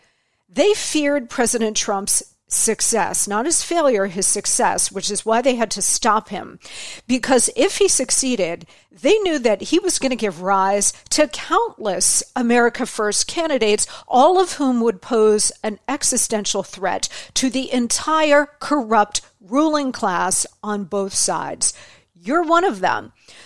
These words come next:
So, of course, they're out to destroy you too, right? Which I know you take as a huge compliment.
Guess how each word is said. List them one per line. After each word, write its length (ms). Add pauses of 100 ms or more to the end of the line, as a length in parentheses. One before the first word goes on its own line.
So, 300
of 200
course, 320
they're 240
out 220
to 120
destroy 420
you 240
too, 500
right? 320
Which 180
I 100
know 120
you 180
take 300
as 140
a 40
huge 460
compliment. 600